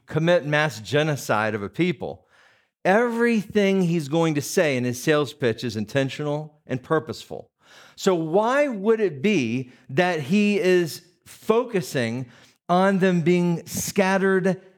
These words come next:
and dispersed? Friends, he is implying that they are weak,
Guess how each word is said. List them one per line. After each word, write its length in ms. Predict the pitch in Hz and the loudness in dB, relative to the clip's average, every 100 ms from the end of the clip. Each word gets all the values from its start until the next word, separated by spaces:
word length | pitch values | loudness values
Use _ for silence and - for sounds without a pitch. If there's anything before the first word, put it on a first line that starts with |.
| - | -2
and 260 | 170 175 160 | 2 2 0
dispersed? 920 | 156 - - 185 160 117 - - - _ _ _ _ | -4 -6 -6 0 0 0 -6 -14 -16 _ _ _ _
Friends, 640 | _ 165 175 185 185 180 - _ | _ 0 2 2 0 -6 -12 _
he 400 | - 196 220 220 | 0 2 4 4
is 240 | 196 170 | 2 2
implying 1160 | 170 160 - 196 226 196 127 110 120 127 147 147 - _ _ _ _ _ _ _ | 0 -2 -2 0 2 2 0 -2 -2 -2 -2 -4 -8 _ _ _ _ _ _ _
that 240 | 143 135 120 | 0 0 2
they 340 | 143 156 160 - | 2 2 0 -2
are 540 | 127 135 127 120 120 - _ - | 2 4 2 0 -2 -10 _ -20
weak, 720 | 90 101 107 - _ - | -12 -8 -8 -10 _ -20